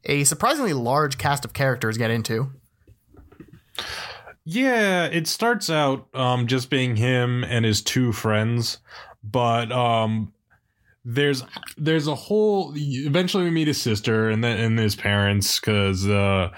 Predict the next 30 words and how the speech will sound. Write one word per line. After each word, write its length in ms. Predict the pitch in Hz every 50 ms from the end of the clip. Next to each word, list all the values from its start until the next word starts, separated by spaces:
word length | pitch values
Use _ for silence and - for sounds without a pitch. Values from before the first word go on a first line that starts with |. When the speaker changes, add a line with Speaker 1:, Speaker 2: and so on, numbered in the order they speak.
| - - - - -
Speaker 2:
for 80 | - 107
some 320 | - - 151 139 131 131 131
Speaker 1:
Bring 120 | 123 120
in 260 | 120 117 107 113 113
the 60 | 110
Speaker 2:
reason, 20 | 110 110
Speaker 1:
family. 320 | 123 117 117 120 120 127 123
Speaker 2:
uh, 20 |
so 160 | 127 - 143 135
Murphy's, 480 | 135 143 151 156 151 180 156 135 123 139 135 - - - - - - - - _
yeah, 280 | - 123 127 123 113 107
Murphy's 500 | 113 131 151 170 165 - 190 170 143 135
Law 440 | 127 127 120 113 110 113 110 110 101
is 200 | 113 113 110 110 110 110
the 220 | 117 110 107 107
law 400 | 104 107 107 110 110 107 107 107
that 160 | 101 101 101 101
everything 300 | 101 98 101 101 98 92
can 200 | 107 107 104 104
go 100 | 104 104
wrong 280 | 101 101 98 98 101
will, 440 | 117 135 135 131 127 123 123 120 120
and 180 | 110 107 107 110
then, 300 | 110 107 104 98 98 - - - - - - - - - - _ -
uh, 480 | 117 117 113 110 107 104 104 101 -
so 280 | - - - 139 131 123
this 320 | 120 120 143 139 135 - - 107 110 110 -
law 840 | 131 135 143 147 147 139 123 113 110 104 101 104 98 101 98 98 -
is 600 | - 113 110 110 107 107 104 104 101 98 98 95 -
ingrained 960 | 117 113 113 107 113 110 104 101 110 120 131 147 156 165 165 165 160 151